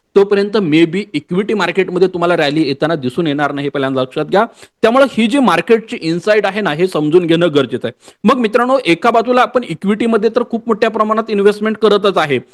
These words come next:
एसआयपीच्या माध्यमातून, म्युच्युअल फंडच्या माध्यमातून, डायरेक्ट स्टॉकच्या माध्यमातून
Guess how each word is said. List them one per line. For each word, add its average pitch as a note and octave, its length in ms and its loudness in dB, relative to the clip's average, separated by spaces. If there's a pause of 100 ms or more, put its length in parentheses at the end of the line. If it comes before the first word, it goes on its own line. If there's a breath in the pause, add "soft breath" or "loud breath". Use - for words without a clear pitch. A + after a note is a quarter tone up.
(120)
एसआयपीच्या F#3+ 540 0
माध्यमातून, F#3 540 2
म्युच्युअल F3 320 2
फंडच्या F3+ 280 -2
माध्यमातून, F3 540 0 (240 soft breath)
डायरेक्ट E3 380 0
स्टॉकच्या F3 460 0
माध्यमातून D3 480 -2